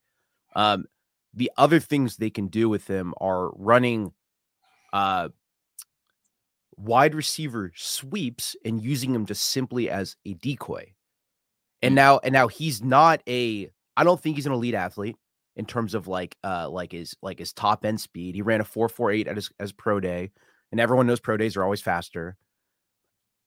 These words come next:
Speaker 1: And I, I don't, I don't think that showed up. I don't think elite speed ever showed up in his film. He, he has, he has good speed, and it's, and it's his vision with the ball in his hands that, that maximized his gifts back in college.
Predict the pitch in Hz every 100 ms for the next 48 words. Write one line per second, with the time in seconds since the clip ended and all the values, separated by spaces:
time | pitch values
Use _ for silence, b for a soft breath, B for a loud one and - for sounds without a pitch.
0 | _ _ _ _ - 123 117 131 123 135
1 | 117 131 139 - 131 107 95 - 131 120
2 | 98 - 143 151 - 120 - 113 113 131
3 | 143 - - 135 117 113 107 107 123 120
4 | 104 - 92 87 - 65 57 _ _ _
5 | _ _ _ 117 127 95 123 - 113 85
6 | _ 85 - 202 - 104 98 104 - 113
7 | 110 - - 117 117 - 98 87 92 143
8 | 170 131 120 87 104 101 - 101 107 92
9 | 104 90 67 - _ _ _ 107 92 -
10 | 98 95 101 113 120 - 101 95 92 82
11 | - 95 90 - 90 87 - - _ _
12 | _ 98 92 90 - 69 55 - -